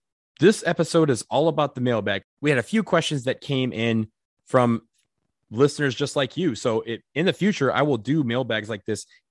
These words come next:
If you decide to send me questions, that email, S S F C podcast at gmail dot com. If you are doing it on Twitter,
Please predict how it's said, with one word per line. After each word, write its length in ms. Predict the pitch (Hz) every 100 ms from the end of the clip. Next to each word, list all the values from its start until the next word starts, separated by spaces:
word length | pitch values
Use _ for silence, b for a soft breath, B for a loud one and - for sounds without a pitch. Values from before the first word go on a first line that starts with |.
| -
If 260 | 160 -
you 340 | 135 147 147 151 _
decide 380 | 127 - 120 107
to 60 | 113
send 220 | - 113
me 100 | 104
questions, 580 | - 139 - 135 123 - _ _ _ 104
that 260 | 120 123 -
email, 540 | 123 120 117 113 117 _
S 240 | - 117 -
S 240 | 113 113 -
F 160 | 107
C 180 | - 117
podcast 580 | 107 110 104 - 107 101 107
at 80 |
gmail 340 | 101 113 104 101
dot 180 | 101 -
com. 380 | 143 143 139 135 _ _ -
If 140 | 117
you 100 | 117
are 40 | 107
doing 280 | 95 120 113
it 80 |
on 100 | 104
Twitter, 480 | 95 - 160 165 165